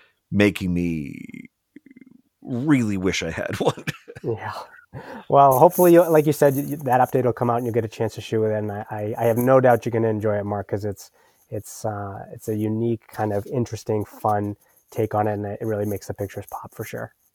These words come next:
Speaker 1: So th-, the last episode that I posted, uh, was with Allison Conklin, and we got to talking about,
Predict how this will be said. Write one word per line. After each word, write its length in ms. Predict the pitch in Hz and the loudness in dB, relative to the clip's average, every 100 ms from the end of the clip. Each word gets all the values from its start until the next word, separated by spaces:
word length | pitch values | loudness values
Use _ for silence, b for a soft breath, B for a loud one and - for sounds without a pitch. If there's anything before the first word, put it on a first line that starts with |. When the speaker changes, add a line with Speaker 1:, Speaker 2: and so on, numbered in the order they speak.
| _ _ _ _ b b b b _ - 120 | _ _ _ _ b b b b _ -12 -4
Speaker 1:
So 380 | - 160 143 - - _ - | 2 4 2 -2 -20 _ -14
th-, 240 | 180 - - | -12 -10 -4
the 520 | 139 147 135 127 120 | 6 8 8 6 4
last 440 | 120 139 170 - | 2 2 2 2
episode 380 | 151 139 - 123 | -2 -2 -2 0
that 120 | 110 | 2
I 260 | 104 101 90 - - | 4 4 0 -6 -2
posted, 600 | 113 101 - 92 98 - | -2 0 -2 -4 -4 -10
uh, 340 | 98 90 87 107 | -6 -4 -4 -2
was 380 | 104 98 87 | 0 0 0
with 220 | 107 90 _ | -4 -4 _
Allison 560 | 101 101 95 101 95 90 _ _ _ - | -2 -2 -2 -6 -6 -8 _ _ _ -10
Conklin, 560 | - 107 - 92 87 82 | -6 -4 -4 -6 -6 -8
and 500 | 104 92 90 90 90 | -4 -2 -2 -4 -8
we 300 | - 120 143 | -2 0 0
got 380 | 120 131 127 92 | 2 2 2 0
to 100 | - | -10
talking 540 | 110 - 110 - 107 85 | -6 -2 -2 -2 -8 -6
about, 480 | 92 95 90 85 | -4 -2 -2 -2